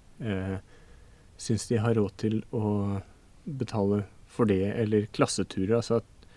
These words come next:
vi som foreldre kollektivt kan lage en kultur som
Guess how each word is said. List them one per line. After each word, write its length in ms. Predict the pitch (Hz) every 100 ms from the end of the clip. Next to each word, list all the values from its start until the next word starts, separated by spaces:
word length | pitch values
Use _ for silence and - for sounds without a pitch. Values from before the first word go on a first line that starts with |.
| - - - -
vi 360 | 139 123 110 107
som 420 | - - 110 101
foreldre 480 | 104 123 113 98 113 -
kollektivt 800 | 98 95 - - 107 - -
kan 300 | - 117 110 117
lage 300 | 123 90 95
en 120 | 101
kultur 480 | 101 113 - 101 95
som 560 | - - 120 107 104 123